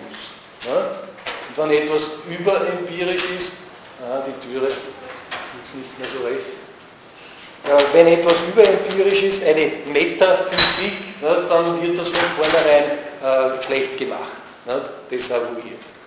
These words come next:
Und zwar, was ja zum Teil völlig berechtigt ist. Ne? Man kann ja die Metaphysik kritisieren, man muss sie auch kritisieren, nur ist es von der Erfahrungswissenschaft her meistens so,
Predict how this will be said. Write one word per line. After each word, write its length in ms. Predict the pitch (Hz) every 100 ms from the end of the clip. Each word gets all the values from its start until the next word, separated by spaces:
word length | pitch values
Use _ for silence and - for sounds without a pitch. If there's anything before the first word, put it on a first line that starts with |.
| - - -
Und 120 | -
zwar, 460 | - 170 - - - - - - -
was 220 | 160 196
ja 120 | 185 185 185 180 175 -
zum 220 | - 175 170
Teil 300 | 156 170 -
völlig 280 | 170 165 160
berechtigt 560 | 156 220 - 214 -
ist. 180 | - -
Ne? 80 | 151 202
Man 100 | 175
kann 140 | 160
ja 120 | 170
die 280 | 165 165 160
Metaphysik 540 | 156 151 165 139 170 -
kritisieren, 500 | 147 143 135 175 196
man 160 | 139
muss 160 | 202 -
sie 80 | 143
auch 160 | 123
kritisieren, 640 | 135 127 131 - 127 196 208 - - - 160
nur 120 | 196
ist 340 | 196 180 180
es 80 | 175 -
von 180 | 165 156
der 220 | 139 131
Erfahrungswissenschaft 880 | 127 110 185 180 170 170 156 165 147
her 160 | 151 156 151 -
meistens 480 | 127 123 123 147 -
so, 220 | 123 147